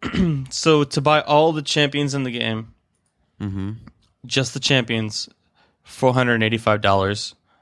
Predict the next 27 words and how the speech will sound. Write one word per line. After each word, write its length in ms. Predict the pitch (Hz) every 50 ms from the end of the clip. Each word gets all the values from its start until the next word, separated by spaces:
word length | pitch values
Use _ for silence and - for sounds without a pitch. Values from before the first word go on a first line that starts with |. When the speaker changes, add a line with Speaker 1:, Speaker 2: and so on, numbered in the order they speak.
| _ _ _ _ _ _ _ _ _ _ _ - - _ - -
Speaker 1:
That's 140 | 202 -
what 80 | 226 220
I 20 |
wanted 160 | 196 180 160 143
to 60 | 135
look 160 | 131 123 -
up. 140 | 185 190 -
Okay, 280 | 151 143 156 135 113 - - - - - _
I 80 | - 131
got 80 | 143
a 40 | 135
better 140 | 135 135 131
way 80 | 127
to 80 | 120 117
work 180 | 120 120 110 110
it. 100 | 113 - _ _ - - _ _ -
Uh, 340 | 123 127 127 123 123 120 - _ _ _ _ _ _ -
how 260 | - - 151 147 156
much 540 | 160 151 147 143 135 117 - - - - - - - -
is 300 | - 143 143 143 135 127 - -
it 300 | 147 143 131 - - -
to 360 | - - - 143 139 135 - -
unlock, 960 | 139 139 135 135 131 127 127 120 120 120 117 120 117 120 120 123 _ - - - - - - - _ _ _ _ _ _ _ _ _ _ _ -
uh, 1160 | 120 113 113 110 107 104 104 101 101 101 101 107 110 113 104 - - - - - - - 50 - - - _ _ _ - _ _ _ _ - _
League 500 | 226 143 127 120 117 117 117 113 113 - -
of 320 | 120 113 113 117 131 123
Legends? 1080 | 113 117 113 - - - - - - - 113 - - - - - - - - - -